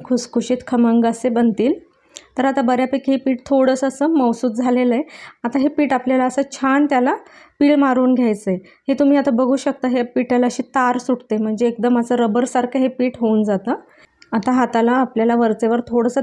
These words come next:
तेल लावायचं आहे, म्हणजे पीठ आपल्या हाताला चिकटणार नाही आहे. थोडं थोडं पीठ घेऊन आपल्याला असं पीळ मारून घ्यायचं आहे. जास्त पीठ घेतलं तर ते आपल्याला जमणार नाही, म्हणून थोड्या थोड्या पिठाचं असं आपल्याला हे करून घ्यायचं आहे आणि नंतर छोटे छोटे याचे गोळे करायचे आहेत,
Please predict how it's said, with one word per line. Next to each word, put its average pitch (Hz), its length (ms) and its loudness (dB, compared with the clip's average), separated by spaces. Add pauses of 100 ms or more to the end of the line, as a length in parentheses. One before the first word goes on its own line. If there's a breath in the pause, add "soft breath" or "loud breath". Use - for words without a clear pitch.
तेल 247 160 2
लावायचं 226 400 0
आहे, 254 60 2
म्हणजे 233 220 2
पीठ 226 240 -4
आपल्या 226 240 0
हाताला 220 340 0
चिकटणार 220 640 -2
नाही 220 280 2
आहे. 240 120 2 (920)
थोडं 269 300 4
थोडं 302 200 4
पीठ 294 280 0
घेऊन 302 260 4
आपल्याला 269 400 0
असं 254 280 -2
पीळ 269 260 2
मारून 262 340 2
घ्यायचं 254 300 0
आहे. 254 120 2
जास्त 240 280 -2
पीठ 254 200 0
घेतलं 254 380 0
तर 247 100 0
ते 247 100 0
आपल्याला 247 360 2 (100)
जमणार 233 460 2
नाही, 240 220 2 (420 loud breath)
म्हणून 240 220 2
थोड्या 247 280 2
थोड्या 240 200 2
पिठाचं 233 380 -2
असं 226 160 -2
आपल्याला 226 300 0
हे 262 180 2
करून 233 340 2
घ्यायचं 233 360 0
आहे 220 80 2 (220)
आणि 226 240 2
नंतर 240 460 2
छोटे 254 280 0
छोटे 247 200 0
याचे 233 220 0
गोळे 220 300 2
करायचे 214 380 0
आहेत, 427 120 -4